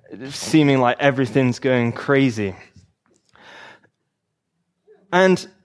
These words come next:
and, oh, poor Charlotte, she's put up with a lot of my, uh, worries. <laughs> I've had quite a few moments of like, "We're not going, we're not going."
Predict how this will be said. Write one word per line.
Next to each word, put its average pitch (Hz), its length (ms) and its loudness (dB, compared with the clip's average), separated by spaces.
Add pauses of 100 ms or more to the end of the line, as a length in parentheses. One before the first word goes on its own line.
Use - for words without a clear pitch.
(540)
and, 180 220 0
oh, 120 260 -2
poor 170 160 0
Charlotte, 120 360 -2
she's 127 180 -8
put 135 160 -4
up 113 120 -6
with 110 100 -6
a 107 40 -6
lot 104 160 -4
of 101 160 -14
my, 107 280 -4
uh, 104 80 -6
worries. 113 380 -12
<laughs> - 20 -14
I've 151 120 0
had 151 140 0
quite 175 180 0
a 151 60 -4
few 151 140 -4
moments 147 260 0
of 143 80 -6
like, 135 120 0
"We're 233 80 4
not 196 180 0
going, 156 320 0
we're 170 120 -2
not 156 220 0
going." 135 320 -2